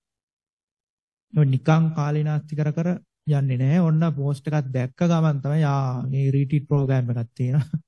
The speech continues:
<laughs> ආ, YouTube එකට ඔන්න වීඩියෝ එකක් දාලා තියෙන එක බලන්න ඕන. අර අස්සේ තමයි අරක දකින්නේ. සමහරවිට ඒක, ඒක යනවා මගේ ඇඟට. ඉතින් ඒ වගේ අයට කවදාවත් නිකන් මේ බොරුවට කාලේ නාස්ති කරන්න එපා භාවනාව.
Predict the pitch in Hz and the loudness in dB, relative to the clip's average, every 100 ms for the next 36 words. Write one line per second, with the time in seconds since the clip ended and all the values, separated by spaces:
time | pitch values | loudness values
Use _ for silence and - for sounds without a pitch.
0 | _ _ _ _ _ 147 135 131 120 - | _ _ _ _ _ -6 -2 -2 -4 -6
1 | - _ _ 156 151 156 151 147 143 139 | -14 _ _ 2 4 4 4 4 2 2
2 | 135 156 160 147 127 127 127 123 127 147 | 2 4 4 2 0 -4 -4 -4 -2 -2
3 | 151 139 139 156 135 117 123 170 _ _ | 0 2 4 4 2 0 -4 -6 _ _
4 | _ _ _ _ _ - 147 143 - - | _ _ _ _ _ -4 0 2 0 0
5 | 190 185 196 165 185 165 - 151 139 139 | 2 4 4 2 0 -4 -4 -4 -4 -8
6 | 175 _ _ _ _ _ _ 156 170 180 | -12 _ _ _ _ _ _ 0 2 2
7 | 170 175 175 165 180 160 185 165 170 139 | 0 2 0 0 -2 0 0 2 2 0
8 | 135 127 120 143 - _ _ _ _ _ | 0 -2 -4 -8 -18 _ _ _ _ _
9 | _ _ _ _ - 165 170 185 190 196 | _ _ _ _ 0 2 4 2 0 0
10 | 202 202 202 208 196 190 190 202 208 - | -2 -4 -6 -8 -10 -10 -10 -10 -12 -12
11 | 196 185 196 190 202 165 170 185 202 165 | -12 -8 -4 -2 -2 -2 0 -2 -2 -2
12 | 165 170 165 165 170 160 165 185 160 156 | 0 0 -2 -2 -2 -2 -2 0 0 0
13 | 117 | -2